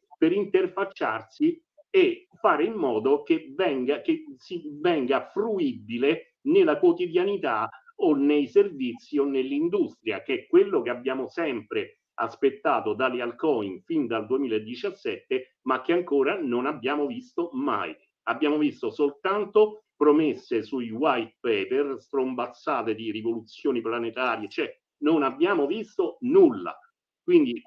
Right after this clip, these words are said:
mh, per quanto mi riguarda, il settore, mh, cripto per me è Bitcoin innanzitutto, Ethereum forse, ma ci credo, e pochissime altre, perché il resto a me dà un po' l'impressione che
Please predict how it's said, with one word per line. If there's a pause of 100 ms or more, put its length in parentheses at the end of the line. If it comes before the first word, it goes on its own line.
(120)
mh,
per
quanto
mi
riguarda,
il
settore,
mh,
cripto
per
me
è
Bitcoin
innanzitutto, (300)
Ethereum (100)
forse,
ma
ci
credo, (280)
e
pochissime
altre,
perché
il
resto
a
me
dà
un
po'
l'impressione
che